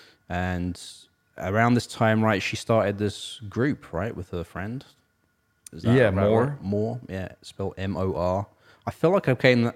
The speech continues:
Speaker 1: come across that name before, but I couldn't find anything musically on Spotify, at least. Did you come across any releases or anything like that? Or
Speaker 2: Um,
Speaker 1: yeah.
Speaker 2: well, I mean, I think we're, so we're talking about, like, around,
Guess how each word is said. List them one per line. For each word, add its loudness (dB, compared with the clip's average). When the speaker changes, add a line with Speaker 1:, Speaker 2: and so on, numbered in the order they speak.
Speaker 1:
come 2
across 0
that 0
name 0
before, -2
but -6
I -4
couldn't -8
find -12
anything -14
musically -12
on -16
Spotify, -10
at -16
least. -18
Did -16
you -12
come -12
across -12
any -12
releases -4
or -2
anything -6
like -4
that? -6
Or -10
Speaker 2:
Um, 4
Speaker 1:
yeah. 4
Speaker 2:
well, 6
I 4
mean, 2
I 2
think 0
we're, 2
so -2
we're 4
talking 4
about, 4
like, 0
around, -2